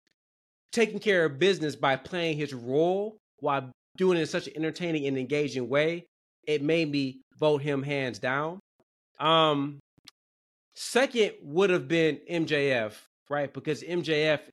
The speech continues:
is always, he's the new C M Punk in a lot of ways, so he can lay a pipe bomb at any moment in time. I'm actually kinda surprised,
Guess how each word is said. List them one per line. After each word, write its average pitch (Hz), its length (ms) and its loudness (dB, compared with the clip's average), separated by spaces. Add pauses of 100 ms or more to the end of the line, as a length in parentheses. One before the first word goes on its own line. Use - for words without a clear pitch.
(360)
is 139 200 -8
always, 143 880 0 (460)
he's 220 220 0
the 165 80 -10
new 175 160 0
C 160 180 -2
M 143 80 0
Punk 143 200 -4
in 131 60 -8
a 131 40 -4
lot 127 100 0
of 123 80 0
ways, 127 280 0
so 123 180 -2
he 165 120 -2
can 120 360 -2
lay 135 220 0
a 117 60 2
pipe 135 320 -2
bomb 110 320 -2
at 110 80 -6
any 117 320 -8 (220)
moment 127 360 -6
in 101 60 -10
time. 110 280 -8 (220)
I'm 143 140 -6
actually 226 280 0
kinda 180 200 2
surprised, 135 760 0